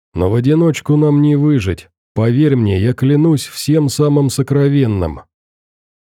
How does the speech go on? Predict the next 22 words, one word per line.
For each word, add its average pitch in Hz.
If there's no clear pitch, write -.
Я 87
стоял, 131
закусив 117
губу 127
в 117
самой 139
парализующей 127
нерешительности 123
в 113
жизни. 95
«Что -
делать-то?» 107
И 90
тут 147
дверь 104
содрогнулась 120
от 113
удара. 95
Мы 101
подпрыгнули 131
от 113
неожиданности. 110